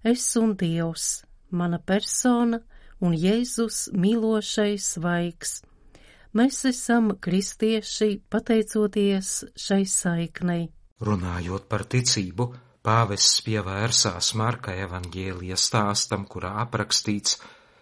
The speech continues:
Speaker 2: ka Jēzus un viņa mācekļi ar laivu nokļūst vētrā. Ezera viļņi ir tik stipri, ka sāk piepildīt laivu ar ūdeni, mācekļus pārņem panika.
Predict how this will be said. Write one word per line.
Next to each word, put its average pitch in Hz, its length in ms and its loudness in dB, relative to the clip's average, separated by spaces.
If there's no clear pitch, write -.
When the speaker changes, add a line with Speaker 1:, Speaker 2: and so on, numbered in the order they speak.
Speaker 2:
ka 120 100 0
Jēzus 98 600 0
un 92 120 -6
viņa 87 240 -8
mācekļi 117 680 -2
ar 104 100 0
laivu 101 480 -2
nokļūst 87 720 -4
vētrā. 90 600 -4
Ezera 117 460 2
viļņi 98 480 -4
ir 92 140 -8
tik 120 240 -4
stipri, 107 480 -2
ka - 100 -4
sāk 113 440 2
piepildīt 107 680 -4
laivu 98 420 -2
ar 113 100 0
ūdeni, 87 540 -6
mācekļus 104 760 -2
pārņem 92 560 -6
panika. 107 540 0